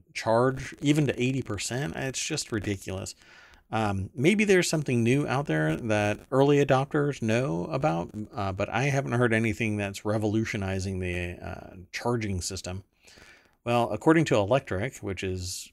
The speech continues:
written about in this article over at business insider dot com, um, which tracks the development of electric-powered vehicles, Toyota has generated less than one percent of U S sales from non-hybrid zero-emission vehicles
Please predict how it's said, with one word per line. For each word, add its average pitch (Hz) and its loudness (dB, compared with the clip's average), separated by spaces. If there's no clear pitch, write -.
written 107 -2
about 101 0
in 98 -2
this 92 -2
article 92 -4
over 90 -4
at 90 -2
business 90 -6
insider 90 -6
dot 85 -8
com, 90 -10
um, 95 -4
which - -6
tracks 127 0
the 113 -2
development 110 0
of 98 -6
electric-powered 101 -2
vehicles, 98 0
Toyota 113 2
has 113 2
generated 104 -4
less 107 -2
than 101 -6
one 127 0
percent 139 -2
of 110 0
U 110 2
S 104 0
sales 104 -2
from 95 -6
non-hybrid 110 -2
zero-emission 107 -2
vehicles 95 0